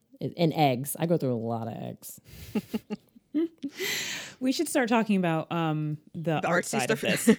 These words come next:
Speaker 3: <laughs>
Speaker 2: Yeah. <laughs>
Speaker 3: No, I wanna talk about cakes.
Speaker 2: <laughs> I mean, I do too, but
Speaker 3: So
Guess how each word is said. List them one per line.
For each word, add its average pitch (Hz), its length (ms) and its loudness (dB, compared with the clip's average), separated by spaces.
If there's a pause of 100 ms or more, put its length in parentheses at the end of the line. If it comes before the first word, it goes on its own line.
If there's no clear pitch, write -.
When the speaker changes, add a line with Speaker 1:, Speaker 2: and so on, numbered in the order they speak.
Speaker 3:
<laughs> 254 60 2
Speaker 2:
Yeah. 202 220 2
<laughs> 330 920 0
Speaker 3:
No, 330 360 8
I 262 100 4
wanna 277 160 -2
talk 269 160 -4
about 285 180 -2 (120)
cakes. - 340 -4 (120)
Speaker 2:
<laughs> - 160 -18
I 302 540 6 (400)
mean, 208 180 0
I 175 120 0
do - 140 -8
too, - 140 -16 (180)
but - 80 -20 (320)
Speaker 3:
So 226 500 2